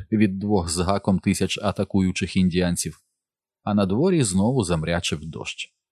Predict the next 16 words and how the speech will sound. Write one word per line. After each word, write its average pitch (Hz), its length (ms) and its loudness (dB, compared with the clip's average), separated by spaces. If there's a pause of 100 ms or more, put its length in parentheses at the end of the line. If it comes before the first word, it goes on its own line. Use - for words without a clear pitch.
(440)
Мусило 156 420 2
ж 90 100 0
влітку 90 360 0
шістдесят 87 580 -2
другого 80 480 -2
трапитися 85 640 -4
бодай 87 320 0
хоч - 220 -4
кілька 82 340 -2
сонячних 85 680 0
днів, 71 240 -8 (140)
але 92 360 2
я 82 240 0
не 90 140 0
пригадую 85 600 -2
жодного. 73 540 -6